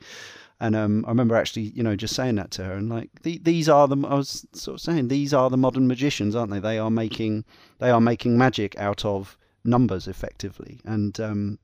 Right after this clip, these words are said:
yeah, it was, and, and I, I've always, so ever since then, really, I've al-, I've had a close relationship. But like, like many people, I think I did, um, probably there was a point after playing it for the first day where you complete the game because you, 'cause you can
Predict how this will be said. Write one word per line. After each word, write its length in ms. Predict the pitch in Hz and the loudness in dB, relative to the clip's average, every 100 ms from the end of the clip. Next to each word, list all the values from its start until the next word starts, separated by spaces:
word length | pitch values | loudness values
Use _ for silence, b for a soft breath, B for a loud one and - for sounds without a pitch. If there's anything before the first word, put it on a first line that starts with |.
| _ | _
yeah, 260 | 131 131 92 | -2 0 0
it 120 | 120 117 | -6 -10
was, 360 | 120 - - | -10 -12 -6
and, 260 | 120 117 113 | 0 0 2
and 120 | 113 | 0
I, 100 | 117 - - | 0 0 -4
I've 160 | 113 | 0
always, 200 | 139 127 | 0 2
so 260 | - 120 110 | 2 2 2
ever 200 | 120 107 | 0 0
since 300 | - 104 - | 0 -2 -2
then, 160 | 92 | -6
really, 200 | 92 90 | -6 -6
I've 140 | 92 92 | -8 -10
al-, 140 | 98 | -10
I've 120 | 101 104 | -10 -8
had 120 | 101 | -10
a 60 | |
close 320 | - 107 98 104 | -8 -10 -10 -10
relationship. 480 | 101 - 104 - _ B B B B B | -10 -8 -10 -12 _ B B B B B
But 120 | 185 | 6
like, 220 | 185 170 147 - | 8 6 4 2
like 260 | 156 165 | 4 6
many 140 | 156 156 | 6 4
people, 400 | 135 117 113 107 | 4 -2 -2 -2
I 40 | |
think 220 | 113 131 | 2 2
I 60 | 123 | 2
did, 320 | 113 135 113 - _ _ _ _ _ _ _ - - | 2 2 0 -10 _ _ _ _ _ _ _ -10 -2
um, 520 | 117 117 113 107 107 - | 4 6 6 6 2 -2
probably 340 | - 123 120 | -2 -2 0
there 100 | 113 | 0
was 140 | 110 110 | 0 -2
a 60 | |
point 300 | - 135 113 - | -4 -2 -2 -2
after 260 | 117 113 104 | -2 -2 -4
playing 360 | - 117 110 | -2 0 0
it 120 | 104 - | -2 -4
for 140 | - | -16
the 80 | 98 | -14
first 340 | - 123 110 - | -4 -2 -2 0
day 240 | 117 98 | 2 2
where 260 | 101 101 101 | -2 -2 -4
you 200 | 101 107 | -6 -4
complete 340 | 117 147 131 | -2 0 -2
the 60 | 110 | 0
game 320 | 120 90 98 | 0 0 -4
because 320 | - 113 104 | -6 -8 -6
you, 160 | 101 92 _ | -8 -10 _
'cause 180 | - 101 | -6 -4
you 80 | 104 | -4
can 460 | - 101 87 98 | -2 -2 0 -4